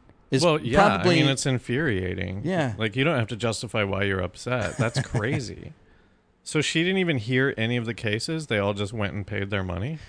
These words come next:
Speaker 1: Well, she kinda, you know, you would do the, uh, the regular standard procedures, but she wouldn't listen to anybody.
Speaker 2: Fuck that bitch.
Speaker 1: I know. I'm,
Speaker 2: Did
Speaker 1: I'm,
Speaker 2: he get her name?
Speaker 1: I'm asking her. I'm asking him right now 'cause I was like, "Dude, give me this judge's name because,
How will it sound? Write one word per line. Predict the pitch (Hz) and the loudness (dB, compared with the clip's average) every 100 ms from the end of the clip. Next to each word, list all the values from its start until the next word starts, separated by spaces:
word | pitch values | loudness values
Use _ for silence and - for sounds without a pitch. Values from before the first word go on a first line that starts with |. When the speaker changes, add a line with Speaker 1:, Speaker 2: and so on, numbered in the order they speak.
| - | -14
Speaker 1:
Well, | - 147 139 139 | 0 2 4 2
she | - 143 | -4 -2
kinda, | 156 143 139 135 - - _ _ _ _ _ _ | 0 2 2 -2 -10 -20 _ _ _ _ _ _
you | 147 135 | -2 0
know, | 123 | 2
you | 120 120 | 2 0
would | 117 107 | -2 0
do | 131 127 | 0 2
the, | 120 | 0
uh, | 123 143 135 | 0 -4 -4
the | 117 | -4
regular | 107 120 117 120 110 | 0 0 0 0 0
standard | 107 - 110 110 104 | -2 0 0 0 -2
procedures, | - 101 - 117 104 92 | -4 -6 -2 -2 -2 -4
but | - 101 | -4 -4
she | - | -2
wouldn't | 107 98 | -2 -2
listen | 101 101 | -2 -2
to | 92 | -4
anybody. | 90 90 87 90 - | -4 -6 -8 -10 -16
Speaker 2:
Fuck | - - 165 175 - | -20 -10 -6 -6 -4
that | 135 - | -6 -4
bitch. | - 101 98 - - | -2 -2 -2 -6 -6
Speaker 1:
I | 104 | -2
know. | 110 120 107 107 | 0 0 -2 0
I'm, | 127 | 0
Speaker 2:
Did | 131 131 | 4 4
Speaker 1:
I'm, | 127 | 4
Speaker 2:
he | 139 | 4
get | 151 170 | 4 2
her | 180 | 2
name? | 120 107 175 214 | 2 0 2 2
Speaker 1:
I'm | 127 | 2
asking | 123 180 - 165 | 4 2 2 0
her. | 127 - | 0 0
I'm | 120 | 0
asking | 117 156 - 135 | 2 2 0 -2
him | 113 | 0
right | 110 | -2
now | 113 143 143 | 0 0 0
'cause | 110 101 | -2 0
I | 113 | 0
was | 107 | 2
like, | 110 98 | -2 0
"Dude, | 123 113 | -4 -2
give | 143 | -2
me | 165 | 0
this | 135 110 | -2 -2
judge's | 113 101 98 | -2 -2 -2
name | 104 101 98 | -2 0 0
because, | 95 92 101 90 - | -4 -4 -4 -6 -12